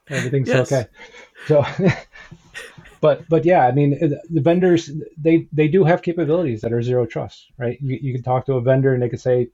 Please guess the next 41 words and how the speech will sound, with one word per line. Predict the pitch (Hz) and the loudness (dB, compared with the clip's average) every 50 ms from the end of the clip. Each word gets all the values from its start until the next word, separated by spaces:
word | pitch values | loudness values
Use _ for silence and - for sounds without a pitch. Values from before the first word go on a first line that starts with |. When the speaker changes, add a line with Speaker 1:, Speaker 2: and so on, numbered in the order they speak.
| _ _ | _ _
Speaker 1:
you | - 135 120 | -10 -6 -4
know, | 113 | -4
"We | 113 123 135 139 | -2 0 0 0
assign | 135 - - 151 143 143 | 0 0 -2 -2 0 0
a | 143 | 2
risk | 139 156 156 - - | 2 2 0 0 -4
score, | _ - 123 117 101 | _ -4 -2 -2 -2
for | - - 107 101 | -4 -6 -8 -8
instance." | 95 - - - 107 - _ - - - _ - 135 | -8 -10 -14 -18 -18 -18 _ -20 -20 -20 _ -12 -10
Okay, | 127 120 143 127 123 - _ _ _ _ _ - | -6 -2 -2 -2 -2 -4 _ _ _ _ _ -4
that's | 143 147 - | -4 -2 0
great. | - 196 190 143 - _ _ _ _ _ _ _ _ _ _ _ - | 0 0 0 0 -2 _ _ _ _ _ _ _ _ _ _ _ -2
Um, | 156 139 127 127 123 120 120 110 - _ | 2 2 2 2 2 -2 -6 -8 -10 _
how | - - - 143 | -10 -4 0 0
do | 151 151 | 2 2
we | 151 151 156 | 2 2 2
implement | 156 156 156 160 135 131 131 120 - | 2 2 0 0 0 0 -2 -2 -2
that | 131 123 123 - - _ _ _ _ _ - | 0 0 0 -2 -4 _ _ _ _ _ -6
into | 151 143 139 135 - 143 127 | -2 -2 -2 -2 -2 -2 -2
our | 123 123 135 143 143 | 0 2 2 2 0
strategy? | - - 127 123 120 120 113 110 - 123 120 123 110 - _ _ _ - | -2 -4 -4 -4 -2 -4 -6 -6 -4 -6 -6 -6 -8 -12 _ _ _ -12
How | - - 135 135 | -6 -2 0 0
do | 139 | 2
we | 135 135 | 0 0
leverage | 120 123 131 135 143 139 139 123 - 120 | 0 2 0 0 2 2 -2 -2 -2 -4
that | - 123 117 110 | -4 -4 -4 -2
risk | 120 143 151 - - - | -2 -2 -2 -2 -6 -20
s-, | - - _ 170 | -20 -20 _ -20
score | _ - - - 123 120 117 127 139 _ _ _ _ _ _ | _ -14 -8 -6 -4 -4 -4 -4 -6 _ _ _ _ _ _
to | - 123 | -10 -8
do | 117 127 139 151 147 | -2 0 0 2 2
a | 131 | 0
step-up | - - - 165 160 - 127 - - | 0 -2 -4 -4 -2 -2 -4 -4 -4
authentication? | 127 117 - 143 131 117 - 143 151 156 - - - - _ _ _ _ _ _ _ _ - | -6 -6 -4 -6 -6 -6 -4 -6 -6 -6 -6 -12 -20 -20 _ _ _ _ _ _ _ _ -12
Um, | 123 113 110 110 110 107 101 107 _ _ | -8 -6 -6 -6 -6 -8 -10 -12 _ _
can | - - 131 131 | -8 -4 -2 0
you | 127 117 | 0 -2
help | - 127 139 139 - | 0 0 -2 0 0
us | 147 127 - - | -4 -6 -4 -4
with | 127 120 107 117 | -6 -6 -2 -4
that? | 135 143 120 - | -4 -4 -4 -10